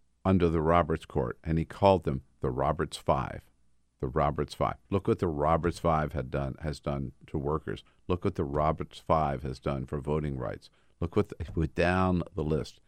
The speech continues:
Look what the Roberts Five has done for women's rights. And he said, "You take all of that, it's gonna be even more extreme,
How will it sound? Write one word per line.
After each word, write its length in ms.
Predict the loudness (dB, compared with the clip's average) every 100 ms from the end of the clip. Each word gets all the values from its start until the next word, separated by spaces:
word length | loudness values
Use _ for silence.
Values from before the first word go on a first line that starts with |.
| _ _ _
Look 240 | -2 0 2
what 100 | 2
the 80 | 2
Roberts 440 | 4 4 4 0 0
Five 300 | 0 0 -2
has 160 | -6
done 220 | -6 -6
for 100 | -6
women's 420 | -6 -4 -4 -6 -6
rights. 300 | -8 -8 _ _ -8
And 80 | -6
he 60 |
said, 200 | -4 -6
"You 80 | -4
take 280 | -2 -2 2
all 160 | 2 2
of 60 |
that, 140 | -2 -6
it's 100 | -4
gonna 180 | -4 -2
be 160 | -4
even 180 | -4 -4
more 220 | -4 -4
extreme, 480 | -6 -6 -4 -4